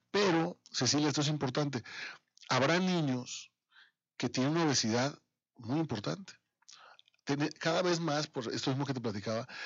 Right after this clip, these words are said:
hay niños de ocho, diez o quince años que tienen obesidad y que ya son diabéticos, tienen resistencia a la insulina, son hipertensos, están teniendo problemas graves de salud,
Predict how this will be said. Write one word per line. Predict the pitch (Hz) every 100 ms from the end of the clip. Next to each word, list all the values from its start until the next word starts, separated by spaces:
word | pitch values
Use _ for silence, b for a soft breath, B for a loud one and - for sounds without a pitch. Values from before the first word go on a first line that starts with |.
| B
hay | - 151 175
niños | 180 175 170 - - - B B B B - _ -
de | - 123 131
ocho, | 170 - 175 160
diez | 151 147 160 139
o | 120
quince | - 151 156 160
años | 143 147 - - - B B B
que | - 127
tienen | 139 151 165 180
obesidad | 151 139 135 131 147
y | 170
que | - 131
ya | 147
son | 160 175
diabéticos, | 170 123 127 147 147 151 151 135
tienen | 156 151
resistencia | 147 131 147 143
a |
la | 143
insulina, | 131 117 104 147 156 151 147 139 B B B
son | - 165
hipertensos, | 156 - 107 113 131 156 156 143 123
están | 151 151
teniendo | 175 175
problemas | 170 135 139 147
graves | 131 127 139 135
de | 131
salud, | 120 123 151